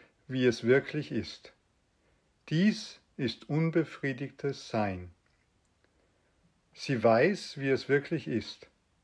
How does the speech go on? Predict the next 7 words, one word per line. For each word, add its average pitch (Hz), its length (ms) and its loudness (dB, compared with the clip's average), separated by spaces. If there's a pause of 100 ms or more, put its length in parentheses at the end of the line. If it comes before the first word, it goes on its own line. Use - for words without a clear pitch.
(640)
Dies 190 380 2
ist - 220 -6
die 117 100 -8
Quelle 123 640 6 (240)
des 113 180 -8
unbefriedigten 110 840 -2
Seins. 90 600 -10